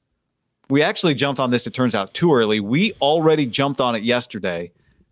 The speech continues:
The Niners minus six and a half on the road at the Jags, and it's now down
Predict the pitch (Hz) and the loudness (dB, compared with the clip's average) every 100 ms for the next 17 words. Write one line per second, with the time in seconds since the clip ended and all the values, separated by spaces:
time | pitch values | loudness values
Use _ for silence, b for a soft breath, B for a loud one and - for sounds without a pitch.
0 | - 123 123 127 135 147 160 156 127 127 | -4 -2 0 0 0 0 0 -2 -2 0
1 | 123 135 131 - - 135 - 131 107 113 | 0 0 -2 -4 -4 -6 -4 -8 -6 -2
2 | 120 113 127 117 113 110 113 98 95 113 | -2 -2 0 0 2 2 0 -2 -4 -2
3 | 104 104 - 120 - 139 139 107 - 120 | 0 -4 -4 -4 -2 -2 -2 -4 -4 -2
4 | 135 147 131 113 110 | 2 2 0 0 -4